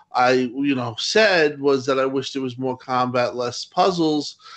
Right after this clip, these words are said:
And it looks like in Hellblade two, it's gonna be the swi-, swift way around. Um,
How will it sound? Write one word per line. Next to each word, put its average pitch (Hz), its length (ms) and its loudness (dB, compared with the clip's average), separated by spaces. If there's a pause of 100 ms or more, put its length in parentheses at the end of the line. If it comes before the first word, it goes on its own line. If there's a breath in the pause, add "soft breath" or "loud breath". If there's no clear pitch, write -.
(240 loud breath)
And 139 160 0
it 139 60 2
looks 147 320 -2
like 131 300 0
in 131 180 -8
Hellblade 127 500 -4
two, 131 380 0
it's 120 180 -6
gonna 120 200 -8
be 120 120 -6
the 113 120 -14
swi-, 123 420 -8
swift - 340 -10
way 120 140 0
around. 123 600 0 (540 loud breath)
Um, 127 680 2